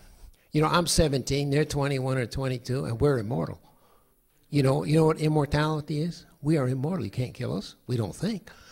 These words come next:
The pilots are so interested, they're flying after the bombs.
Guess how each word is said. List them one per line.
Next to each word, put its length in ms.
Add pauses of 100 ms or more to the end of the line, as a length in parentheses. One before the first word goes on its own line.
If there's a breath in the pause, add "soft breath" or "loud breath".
(640 soft breath)
The 100
pilots 480
are 80
so 240
interested, 480
they're 140
flying 440
after 320
the 80
bombs. 520